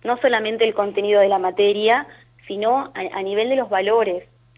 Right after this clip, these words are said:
Esto que decimos, ¿no? El respeto, el llegar a horario a la clase, este, cosas que ojalá que se puedan recuperar y hay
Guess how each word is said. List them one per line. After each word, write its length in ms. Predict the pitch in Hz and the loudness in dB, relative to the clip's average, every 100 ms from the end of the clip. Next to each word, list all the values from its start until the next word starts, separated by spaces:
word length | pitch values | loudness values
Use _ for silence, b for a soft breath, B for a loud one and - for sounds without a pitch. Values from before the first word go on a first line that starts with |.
| _ _ - | _ _ -14
Esto 180 | 208 226 | -4 -4
que 60 | |
decimos, 280 | 185 220 196 | -4 -6 -6
¿no? 80 | 202 | -6
El 80 | 202 | -4
respeto, 540 | 190 - 240 220 - | -6 0 2 2 -2
el 80 | 185 | -6
llegar 220 | 180 208 | -2 2
a 20 | 214 | 2
horario 200 | 208 214 | 0 0
a 20 | |
la 120 | 185 | 0
clase, 720 | 190 220 226 202 - - 190 190 B B - | 2 4 4 2 -4 -8 -8 -10 B B -14
este, 520 | 190 - 190 180 - _ _ _ _ _ _ - - _ | -12 -10 -8 -8 -10 _ _ _ _ _ _ -20 -20 _
cosas 300 | - 233 247 | -10 -4 -4
que 120 | - 190 | -2 -6
ojalá 440 | - 202 247 254 | 2 4 4 4
que 120 | - | 2
se 120 | 165 185 | -4 -4
puedan 500 | 196 196 190 170 - | 0 2 0 -2 -8
recuperar 920 | 175 196 196 190 202 220 233 262 294 B B _ | -6 -4 -4 -4 2 4 4 2 -2 B B _
y 220 | 202 190 | -10 -4
hay 140 | 180 | -4